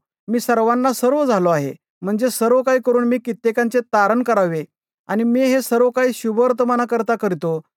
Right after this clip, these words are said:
म्हणजे मीही तिच्यात सहभागी व्हावे. शर्यतीत धावणारे सगळेच धावतात, पण एकालाच बक्षीस मिळते, हे तुम्ही जाणत नाही काय? म्हणून असे धावा की ते तुम्ही मिळवाल.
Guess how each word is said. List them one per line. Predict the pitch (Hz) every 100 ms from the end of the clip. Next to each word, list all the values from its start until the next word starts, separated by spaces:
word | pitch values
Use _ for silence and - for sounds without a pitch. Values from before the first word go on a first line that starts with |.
| _
म्हणजे | 190 202 226
मीही | 220 240 240
तिच्यात | 254 240 226
सहभागी | 208 214 202 196 185
व्हावे. | 180 156 151 147 _ _ _ _ _ _ _ _ _
शर्यतीत | - 233 247 254 277
धावणारे | 240 233 226 240
सगळेच | 240 233 233 262
धावतात, | 233 196 170 170 - _
पण | 214 240 -
एकालाच | 196 196 247 277 277
बक्षीस | 226 - 202 180
मिळते, | 175 - 147 156 _ _ -
हे | 233
तुम्ही | 262 247 254
जाणत | 233 214 233 233
नाही | 226 220
काय? | - 165 160 -
म्हणून | 185 233 262
असे | - 196 254
धावा | 240 226 240 220
की | 175 156
ते | 208
तुम्ही | 202 220 220 240
मिळवाल. | 220 220 202 196 147